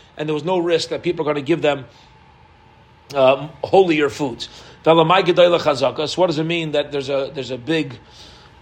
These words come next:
Chazaka? Yeah, Chazaka is not so great. It just kept your status. It didn't, like, make you any better. To make Kara Achel B'Truma D'Rabbanan B'Seif Achel Truma D'Oraisa. No, their status did help them. You know why? 'Cause in Bavel they were eating rabbinic Truma.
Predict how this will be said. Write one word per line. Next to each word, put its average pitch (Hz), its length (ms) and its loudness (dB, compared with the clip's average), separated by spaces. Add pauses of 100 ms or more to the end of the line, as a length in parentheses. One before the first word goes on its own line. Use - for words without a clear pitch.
(760)
Chazaka? 151 720 4
Yeah, 160 320 0
Chazaka 151 560 -2
is 190 100 6
not 175 160 2
so 170 80 0
great. 147 320 2
It 190 80 -8
just 180 220 -6
kept - 200 2
your 165 80 -2
status. 156 480 -2
It 151 40 -14
didn't, 170 160 -6
like, 147 160 -6
make 156 180 -6
you 160 80 -4
any 143 120 -4
better. 202 360 2 (420)
To 120 80 -6
make 147 160 2
Kara 240 180 6
Achel 190 220 2
B'Truma 175 340 0
D'Rabbanan 143 340 4
B'Seif 180 240 0
Achel 170 280 2
Truma 156 220 -6
D'Oraisa. 139 340 -4
No, 208 200 0
their 165 180 -4
status 190 340 0
did 208 180 2
help 151 220 0
them. 139 160 -10
You 143 60 -8
know 185 100 -2
why? 190 180 2
'Cause 170 280 -2
in 240 220 0
Bavel 165 360 2
they 160 80 4
were 160 100 0
eating 170 240 0
rabbinic 170 380 0
Truma. 147 340 -8